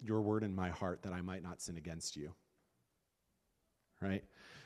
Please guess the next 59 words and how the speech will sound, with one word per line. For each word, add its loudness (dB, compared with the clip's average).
So 2
you 6
feel 8
that 4
temptation 6
to -4
gossip, 0
and -2
you've 0
memorized 2
a -6
couple -6
of -10
proverbs 6
that -4
come -4
up -6
out -2
of -4
your -2
mind 0
and -2
that -2
tell 2
you 4
to 2
leave, -4
right? -6
You -8
feel 8
that 6
temptation 0
to -2
lust, -2
and -2
you 4
kind -2
of -4
quote 0
some -2
passage 0
of -2
Scripture, 0
you 2
get 2
away 2
from -4
it, -6
you -6
text -2
a -4
friend, 0
you -2
say, -2
"Hey, -4
I -2
need -4
some -6
help." -6